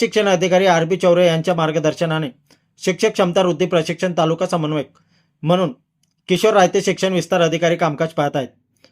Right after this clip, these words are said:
ते स्वतः प्रशिक्षणात समरस होऊन शिक्षकांची हितगुज साधत आहेत व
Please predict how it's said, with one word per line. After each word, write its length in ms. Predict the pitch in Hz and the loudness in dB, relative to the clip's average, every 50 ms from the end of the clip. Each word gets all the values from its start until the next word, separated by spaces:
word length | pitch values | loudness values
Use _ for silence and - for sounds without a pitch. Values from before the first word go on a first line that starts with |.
| _ _ _ _ - | _ _ _ _ -2
ते 100 | 196 214 | 0 0
स्वतः 300 | - 214 208 190 196 202 | 2 2 2 4 4 2
प्रशिक्षणात 580 | 196 196 190 180 - 180 170 - 190 190 196 | 2 2 0 0 -2 -4 -4 -2 -2 -2 -2
समरस 400 | 190 - 180 160 160 180 190 180 | -2 0 0 0 2 0 0 0
होऊन 180 | 170 160 151 131 - | 0 0 -2 -2 -6
शिक्षकांची 560 | - - 180 165 - 185 180 190 185 175 196 | -8 -6 -6 -4 -4 -2 -2 -2 -2 -2 0
हितगुज 320 | 202 175 147 135 147 175 170 | -2 -2 -2 -4 -4 -6 -4
साधत 320 | - 175 156 139 156 - | -2 -2 -2 -2 -2 -4
आहेत 120 | 143 131 123 _ _ _ _ _ _ _ _ - | -6 -8 -8 _ _ _ _ _ _ _ _ -4
व 100 | - 202 | -2 0